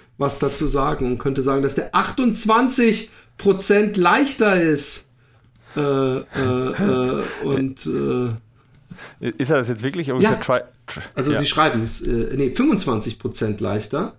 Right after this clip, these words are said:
Speaker 1: dreimal langlebiger, beständiger bei Temperaturschwankungen und auch formfit. Also
Speaker 2: Ja, genau. Also, also formfit haben wir dann quasi die gleiche Auspolsterung, was ich halt echt, ähm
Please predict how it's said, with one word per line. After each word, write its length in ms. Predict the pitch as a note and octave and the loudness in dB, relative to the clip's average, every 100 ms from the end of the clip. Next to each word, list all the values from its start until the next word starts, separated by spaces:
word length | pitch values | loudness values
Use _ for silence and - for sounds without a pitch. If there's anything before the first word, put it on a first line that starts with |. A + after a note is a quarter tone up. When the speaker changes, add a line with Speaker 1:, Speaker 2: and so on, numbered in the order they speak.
| _ _ _ _ - | _ _ _ _ -14
Speaker 1:
dreimal 460 | B2+ C3+ E3 D3 | -4 -2 0 0
langlebiger, 920 | C#3 C3 D3 F3 F3+ F#3+ F#3+ G3 G3+ F#3 | 0 0 0 2 4 2 2 0 -2 -4
beständiger 600 | D3+ - - C#3+ D#3 D3 | -6 -4 -2 -2 -2 -2
bei 140 | C#3+ | -2
Temperaturschwankungen 1160 | C#3 C#3+ C3+ C3+ B2+ D#3+ D#3 F3 E3+ F#3 D#3+ F#3+ | -2 -4 -4 -6 -4 -4 -4 -4 -4 -2 -2 -2
und 100 | F#3 | -2
auch 200 | B2 C#3 | -2 -4
formfit. 680 | - - E2 F#2 - - - _ _ _ _ _ _ _ _ _ _ _ | -6 -8 -6 -6 -8 -10 -10 _ _ _ _ _ _ _ _ _ _ _
Also 440 | - A#2+ B2 C#3+ D3 | -6 -2 0 0 2
Speaker 2:
Ja, 140 | A2 | 2
genau. 180 | A2+ A2+ | 2 2
Also, 160 | G#2+ B2 | 2 0
also 300 | A#2+ A2+ A#2+ | 0 -2 -4
formfit 320 | C#3 C3+ C3+ | -2 -4 -2
haben 120 | C3+ B2 | -6 -4
wir 40 | |
dann 140 | A2+ A2 | -6 -4
quasi 260 | A#2+ A2+ | -6 -6
die 80 | A2 | -6
gleiche 280 | G#2+ G#2 A2 | -4 -4 -6
Auspolsterung, 680 | G#2+ - G2 - G2 F2 F#2 | -8 -10 -14 -12 -12 -12 -10
was 120 | G2 | -10
ich 100 | G#2 | -8
halt 140 | G2+ | -8
echt, 180 | - - - | -8 -12 -12
ähm 320 | G2 F#2+ F#2 | -12 -10 -14